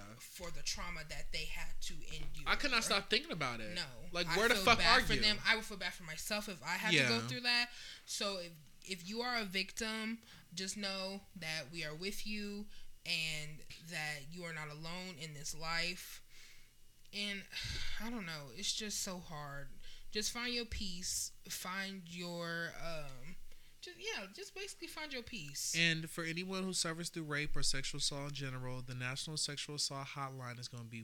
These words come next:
Speaker 2: one eight zero zero, six five six, four six seven three.
Speaker 1: Yes. So please call that number, okay?
Speaker 2: Okay.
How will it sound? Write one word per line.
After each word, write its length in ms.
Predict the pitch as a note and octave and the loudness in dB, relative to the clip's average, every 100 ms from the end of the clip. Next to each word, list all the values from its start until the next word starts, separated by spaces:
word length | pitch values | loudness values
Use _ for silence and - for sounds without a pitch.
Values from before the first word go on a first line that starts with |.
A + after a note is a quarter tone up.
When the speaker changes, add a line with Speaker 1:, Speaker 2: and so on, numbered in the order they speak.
| A2 | -8
Speaker 2:
one 480 | A2+ A#2 B2 C3+ D3+ - | -8 -6 -6 -6 -10 -10
eight 320 | C3+ B2+ B2+ A#2+ | -8 -8 -8 -10
zero 300 | A#2+ A#2+ A#2+ | -8 -8 -6
zero, 560 | A#2+ C#3 D#3 D#3+ E3 E3 | -4 -4 -4 -4 -6 -4
six 400 | - - B2+ - | -4 -2 -2 -4
five 260 | - A#2 A#2 | -6 -8 -4
six, 500 | - C#3 C#3 - - | -4 -4 -8 -8 -10
four 300 | - A#2+ A#2 | -8 -8 -6
six 300 | B2 A#2 - | -6 -8 -10
seven 160 | A#2 A2 - | -10 -16 -18
three. 260 | - B2+ A#2 - - - | -18 -16 -16 -14 -14 -16
Speaker 1:
Yes. 560 | - G#2+ - - - - - | -12 -12 -10 -8 -6 -4 -4
So 180 | - | -4
please 320 | E3+ - C4 - | -2 -2 -4 -4
call 160 | - - | -8 -12
that 140 | - | -14
number, 300 | F3 E2 - D3+ | -12 -10 -10 -12
okay? 400 | - A3 G#3+ G#3 - - B2 A2 | -8 -8 -8 -12 -18 -20 -18 -14
Speaker 2:
Okay. 140 | G#2 | -14